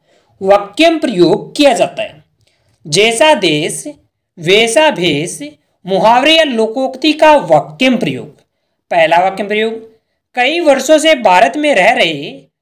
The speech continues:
कुछ अंग्रेजों ने हिंदी बोलना शुरू कर दिया। सच है, जैसा देश वैसा भेष। दूसरा वाक्य प्रयोग,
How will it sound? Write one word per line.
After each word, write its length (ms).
कुछ 180
अंग्रेजों 560
ने 100
हिंदी 400
बोलना 380
शुरू 260
कर 180
दिया। 240
सच 320
है, 280
जैसा 440
देश 340
वैसा 420
भेष। 280
दूसरा 440
वाक्य 240
प्रयोग, 220